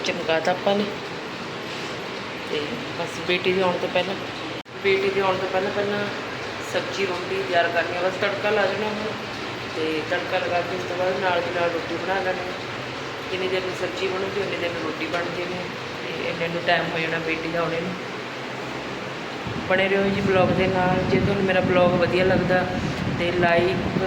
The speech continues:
ਕੁਮੈਂਟ, ਸ਼ੇਅਰ ਤੇ ਸਬਸਕ੍ਰਾਈਬ ਕਰ ਦਿਆ ਕਰੋ ਪਲੀਜ਼। ਤੁਹਾਡੀ ਸਪੋਰਟ ਦੀ ਵੱਧ ਤੋਂ ਵੱਧ ਮੈਨੂੰ ਜ਼ਰੂਰਤ ਹੈਗੀ, ਠੀਕ ਹੈ ਜੀ, ਕਿਉਂਕਿ ਮੈਂ ਨਿਊ ਨਿਊ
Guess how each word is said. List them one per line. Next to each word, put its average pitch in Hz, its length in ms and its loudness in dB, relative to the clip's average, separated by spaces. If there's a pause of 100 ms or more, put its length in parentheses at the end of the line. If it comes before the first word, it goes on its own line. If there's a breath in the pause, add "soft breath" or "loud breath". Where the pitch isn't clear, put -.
(300)
ਕੁਮੈਂਟ, 180 520 4 (120)
ਸ਼ੇਅਰ 190 420 4 (600)
ਤੇ 165 160 0 (200)
ਸਬਸਕ੍ਰਾਈਬ 175 640 2
ਕਰ 180 100 4 (120)
ਦਿਆ 170 220 6
ਕਰੋ 180 140 2 (120)
ਪਲੀਜ਼। 196 260 0 (1040)
ਤੁਹਾਡੀ 202 360 4
ਸਪੋਰਟ 185 480 2
ਦੀ 185 160 4 (420)
ਵੱਧ 180 220 4
ਤੋਂ 196 100 2
ਵੱਧ 190 260 4
ਮੈਨੂੰ 185 340 2
ਜ਼ਰੂਰਤ 170 440 2
ਹੈਗੀ, 185 260 0 (1120)
ਠੀਕ 180 200 -2
ਹੈ 208 80 2
ਜੀ, 214 140 0 (1900)
ਕਿਉਂਕਿ 196 280 -2
ਮੈਂ 190 200 2
ਨਿਊ 190 200 0
ਨਿਊ 202 140 2